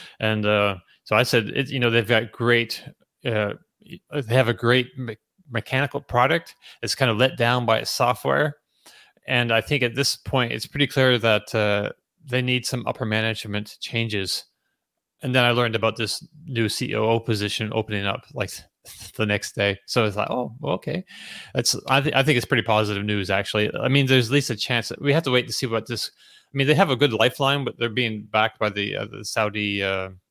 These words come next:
fund, the P I F fund. Um, so, uh, y-, they have some leash, they have some runway still, but they really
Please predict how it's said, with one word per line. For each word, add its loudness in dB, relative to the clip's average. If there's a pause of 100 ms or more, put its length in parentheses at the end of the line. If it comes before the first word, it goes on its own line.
(600)
fund, -4
the -8
P -2
I 0
F -4 (180)
fund. -6 (600)
Um, -2
so, 2
uh, -4
y-, -2
they 6
have 6
some 0
leash, 2
they 0
have 0
some -6 (240)
runway 2
still, -2 (480)
but 2
they 4
really 2